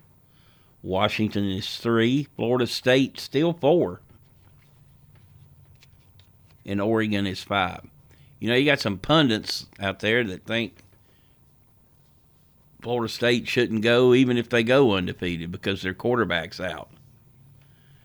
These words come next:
I don't know. You, you win a championship in your league and you're undefeated, it's hard to leave somebody out.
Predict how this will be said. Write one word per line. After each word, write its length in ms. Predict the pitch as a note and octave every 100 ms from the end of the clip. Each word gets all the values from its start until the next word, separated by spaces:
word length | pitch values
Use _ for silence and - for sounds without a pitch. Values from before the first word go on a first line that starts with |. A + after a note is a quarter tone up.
| - _ - -
I 40 |
don't 100 | A2
know. 160 | C3 A#2+
You, 140 | G2 F2+ - - - - - _ _ - C2
you 200 | G2+ G2+
win 220 | B2+ C#3+
a 40 |
championship 720 | - C3+ C#3 B2+ G2+ B2 B2
in 80 | A2
your 160 | G2+ G2
league 440 | B2 B2 G#2+ G#2+
and 120 | G2
you're 260 | F#2+ F#2 F#2+
undefeated, 760 | A#2+ G2 - B2+ C3+ F#2+ F#2 - _ _ _ _ _ _ _
it's 80 | -
hard 220 | A2+ D3
to 60 | A#2
leave 240 | A#2 B2+
somebody 520 | - A#2 A#2 A2 G#2+ G#2+
out. 380 | B2 G2 -